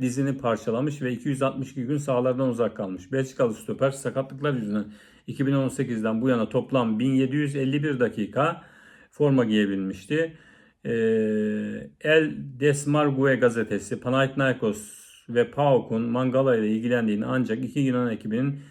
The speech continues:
sağlık testine soktuğu Belçikalı oyuncunun bu testleri geçmeyi başaramadığını haber yapmış ve Beşiktaş'a da bazı sosyal medya hesaplarından, e,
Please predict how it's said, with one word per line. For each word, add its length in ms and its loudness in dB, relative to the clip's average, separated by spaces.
sağlık 460 0
testine 320 -4
soktuğu 420 -4
Belçikalı 460 -2
oyuncunun 500 0
bu 80 -6
testleri 420 -4
geçmeyi 420 -2
başaramadığını 680 -2
haber 260 0
yapmış 440 0
ve 420 2
Beşiktaş'a 720 2
da 320 2
bazı 320 2
sosyal 400 0
medya 360 2
hesaplarından, 1400 -2
e, 60 -4